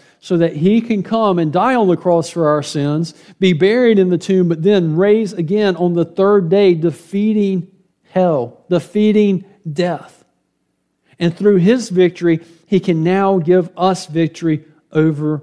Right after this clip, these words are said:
the grave as well. Right? We as a church ha-, have been to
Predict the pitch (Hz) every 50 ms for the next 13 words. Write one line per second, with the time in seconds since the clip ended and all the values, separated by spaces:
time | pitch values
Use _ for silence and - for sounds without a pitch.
0 | - _ - 151 139 120 131 127 120 113 113 113 107 - _ _ 147 131 123 -
1 | 180 190 185 151 117 117 - _ _ _ _ _ _ _ _ _ _ _ _ _
2 | _ _ _ _ _ _ _ _ _ _ _ _ _ _ _ _ _ _ _ _
3 | _ _ _ _ _ _ _ _ _ _ _ 170 170 180 175 175 190 - - _
4 | _ _ _ _ _ _ _ _ _ _ _ _ _ _ _ _ _ _ _ _
5 | _ _ _ _ _ _ _ _ - - - 170 175 196 202 185 151 160 160 -
6 | - - 208 170 127 127 131 - - - - - - _ _ _ _ _ _ _
7 | _ _ _ _ _ _ _ _ _ _ - 165 160 165 160 160 160 156 139 -
8 | - 165 160 165 170 156 - - 151 147 143 143 135 123 -